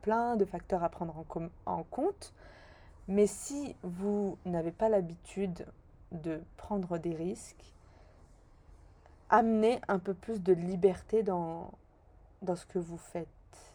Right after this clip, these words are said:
Donnez-vous le choix dans des petites choses et, et prenez des risques. Genre, vous allez au resto et vous choisissez quelque chose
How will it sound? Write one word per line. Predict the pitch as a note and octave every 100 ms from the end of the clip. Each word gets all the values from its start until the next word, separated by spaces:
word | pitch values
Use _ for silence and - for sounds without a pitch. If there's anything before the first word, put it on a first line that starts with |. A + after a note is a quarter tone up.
| -
Donnez-vous | F3 G3+ G3 F3+ G#3+
le | G#3 F3+
choix | - - F#3 F#3 A#3+ - - - -
dans | F3 F3+
des | F3 E3+ F3 - - -
petites | - A#3+ - G#3
choses | - - G#3 F#3 G3+ F#3+ F3+ - - - - - - - - -
et, | G3+ - - -
et | G3+
prenez | - - A#3 A3+
des | G3+ F#3+
risques. | F3+ F3 - F3
Genre, | F#3
vous | F#3 G3+
allez | G3+ G#3
au |
resto | F#3 F3+ - B3
et | A#3+
vous | F3
choisissez | - G3 F3+ - G3
quelque | F#3 F3+
chose | F3+ G3 G#3+ A3